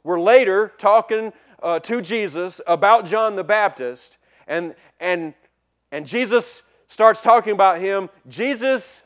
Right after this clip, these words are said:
ultimately confesses that John the Baptist was who? Elijah. And so we have to question, okay then, is John the Baptist Elijah or is he not Elijah? If we answer, if we just asked it like this,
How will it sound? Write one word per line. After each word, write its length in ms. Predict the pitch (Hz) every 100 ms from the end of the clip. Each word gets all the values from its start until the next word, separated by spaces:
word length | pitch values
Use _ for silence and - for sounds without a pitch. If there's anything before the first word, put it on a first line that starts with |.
| -
ultimately 580 | 202 240 240 233 226 214
confesses 760 | 202 185 220 208 202 160 143 _ _
that 220 | 131 170 139
John 420 | 170 202 220 220
the 60 |
Baptist 640 | 185 202 190 170 147 143 -
was 600 | 147 165 156 143 123 - _
who? 300 | - 185 139 95 _ _ _ _ _ -
Elijah. 500 | 247 311 320 151 131 _ _ _ _ _ _ _ _ -
And 80 | 208
so 120 | 247
we 120 | 269
have 140 | 277 277
to 80 |
question, 540 | 220 285 277 226 165 120 _ _ _ _ _
okay 300 | - 190 277
then, 280 | 320 170 104 90 _ _ _ _ _ _ _
is 140 | 180 156
John 260 | 175 208
the 80 | 214
Baptist 340 | 196 190 175
Elijah 440 | 160 143 180 277 403
or 300 | 302 214 208
is 100 | 226
he 80 | 254
not 220 | 277 339
Elijah? 460 | 233 170 120 104 90 _ _ _ _ _ _ _ _ _ _ _ -
If 120 | 156
we 180 | 180 202
answer, 320 | 285 294 233
if 200 | 196 180
we 80 | 190
just 220 | 226 -
asked 260 | 208 214 214
it 60 |
like 180 | 196 180
this, 240 | 185 143